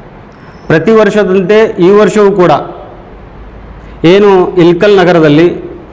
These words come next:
ಸೌಹಾರ್ದತೆಯವಾದಂಥ ತಾಣವಾಗಿರುವಂಥ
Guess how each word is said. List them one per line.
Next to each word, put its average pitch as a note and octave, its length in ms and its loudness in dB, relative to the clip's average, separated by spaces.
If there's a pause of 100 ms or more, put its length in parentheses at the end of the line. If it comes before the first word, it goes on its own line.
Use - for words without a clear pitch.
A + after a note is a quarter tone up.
(460)
ಸೌಹಾರ್ದತೆಯವಾದಂಥ F3+ 1300 2
ತಾಣವಾಗಿರುವಂಥ E3 880 2